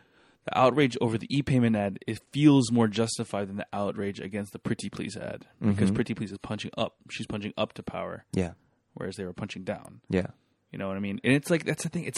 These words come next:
Speaker 1: subtle, man. This kind of institutionalized racism is subtle.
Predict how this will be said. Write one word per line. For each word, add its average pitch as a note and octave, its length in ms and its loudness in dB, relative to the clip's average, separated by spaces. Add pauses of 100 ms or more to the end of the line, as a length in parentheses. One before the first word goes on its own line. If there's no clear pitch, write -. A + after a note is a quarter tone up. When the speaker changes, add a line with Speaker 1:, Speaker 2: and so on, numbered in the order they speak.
(160)
Speaker 1:
subtle, D#3+ 300 2
man. A#2+ 180 2
This C3 160 -2
kind F3 160 0
of C#3 100 -2
institutionalized C3+ 720 -4
racism A2 360 -2 (280)
is - 200 -6
subtle. G#2 340 0